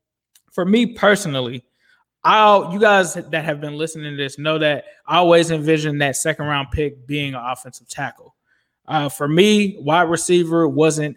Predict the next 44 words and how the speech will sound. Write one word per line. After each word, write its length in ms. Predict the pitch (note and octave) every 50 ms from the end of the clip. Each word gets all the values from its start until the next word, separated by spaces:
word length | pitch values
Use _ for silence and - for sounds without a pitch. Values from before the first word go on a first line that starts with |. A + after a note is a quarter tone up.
| - -
a 320 | D#3+ D#3 D#3 D3+ - - -
immediate 640 | D3 C#3+ C#3+ C#3+ D#3+ E3+ E3+ E3 D#3+ D3+ C3+ - C#3
need. 360 | D3 D3+ C#3+ C3 B2 B2 B2
And 100 | A#2+ B2
when 100 | C3 C3+
I 40 | C#3+
say 180 | - - E3 D#3
immediate, 440 | C#3+ D3 E3+ F#3 F#3+ F#3 F3+ F3
I 80 | D3+ C#3+
mean 180 | C#3+ C#3+ C#3+ C#3
for 120 | - C#3
next 240 | C3+ C3+ C3 - -
season. 320 | - D3+ C#3 A#2+ A#2+ A#2
Obviously, 480 | A#2 C#3 D#3+ E3 E3 D#3 - E3 D#3+ D#3
in 120 | D3 C#3+
the 60 | C#3
twenty 300 | C3+ - - E3 D#3 D#3
twenty-one 480 | C#3+ - - D#3 D3+ C#3 C#3 D3 D3+ D3
season, 420 | - - D#3 D3+ C#3+ C#3+ C#3+ C#3+ - _ - - - _ _ -
there 160 | D3 C#3+ -
is 260 | - E3+ E3+ D#3+ D3+
a 140 | D3 D3+ D3+
need 260 | D3 D3+ D3 D3 C#3+
for 240 | D3 - C#3+ C3+ C3+
a 80 | C3
receiver 480 | A#2+ B2+ C3 - - D#3 D3 C3+ C3 B2+
there. 300 | B2 A#2+ A2+ A2 G#2 _ _ _ - - _ _ _ -
But 260 | C#3 F#3+ G#3+ G3 D#3+
I 100 | D#3+ D#3+
felt 220 | D#3+ - F3+ E3 D#3+
like 160 | D#3 D3 -
we 120 | D#3+ D3+
could 200 | - D3+ C#3 C3
get 180 | C#3+ C#3 B2 A2
by. 360 | - C#3+ C3+ B2 A2 G#2 - _ _ _ _ _ _ -
Uh, 240 | - D3+ D#3 D3+ D3 C#3+
when, 600 | C#3 C#3+ D3+ D#3+ D#3+ D#3 D3+ D3 D3 C#3 G#2+ - _ _ _ _ _ _ _
when 200 | C#3+ E3 D#3+ C#3
T 240 | - - A#3+ C4 A#3+
Higgins' 460 | A3 A#3+ A#3 G#3 G#3 F3+ E3 D#3 D3+
name 400 | D#3 D#3+ E3 E3+ F3 F3 E3 D3+
was 140 | C#3+ C#3 C3
brought 340 | B2 C3+ C3+ B2 A#2+ A#2+ A#2+
up 200 | A#2 G#2+ -